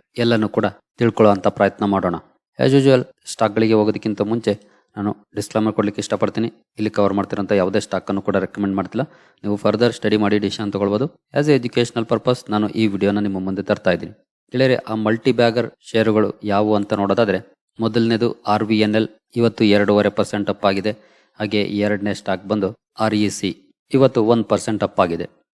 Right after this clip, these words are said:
ಈ ಎರಡು ಸ್ಟಾಕ್‌ಗಳಿಗೆ ಸೇರಿ ಒಂದು ಬ್ರೇಕಿಂಗ್ ನ್ಯೂಸ್ ಇದೆ. ಮೇ ಬಿ ನಿಮ್ಗೆ ಈಗಾಗಲೇ ಗೊತ್ತಾಗಿರ್ಬೋದು. So ಗೊತ್ತಾಗಿಲ್ಲ ಅಂತ ಅಂದ್ರೆ ಏನು ತೊಂದ್ರೆ ಇಲ್ಲ, ಈಗ ಗೊತ್ತಾಗುತ್ತೆ.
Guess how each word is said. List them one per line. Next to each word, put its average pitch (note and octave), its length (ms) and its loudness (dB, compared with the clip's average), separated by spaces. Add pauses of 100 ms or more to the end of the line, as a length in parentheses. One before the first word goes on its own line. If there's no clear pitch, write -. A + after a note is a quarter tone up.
ಈ A#2+ 180 2
ಎರಡು C3 320 4
ಸ್ಟಾಕ್‌ಗಳಿಗೆ A2+ 720 -2
ಸೇರಿ B2 420 0
ಒಂದು B2 540 0 (160)
ಬ್ರೇಕಿಂಗ್ G#2+ 460 0
ನ್ಯೂಸ್ G2 260 -2
ಇದೆ. E2+ 220 -8 (180)
ಮೇ A#2 120 2
ಬಿ A#2+ 100 2
ನಿಮ್ಗೆ A2 380 0 (100)
ಈಗಾಗಲೇ G2+ 260 -2
ಗೊತ್ತಾಗಿರ್ಬೋದು. G#2 800 -2 (140)
So C3 60 -6
ಗೊತ್ತಾಗಿಲ್ಲ B2+ 480 2
ಅಂತ A#2+ 220 0
ಅಂದ್ರೆ A#2 240 2
ಏನು A2+ 120 -2
ತೊಂದ್ರೆ G#2+ 300 0
ಇಲ್ಲ, G#2 120 2 (220)
ಈಗ G#2+ 140 0
ಗೊತ್ತಾಗುತ್ತೆ. F#2 600 -4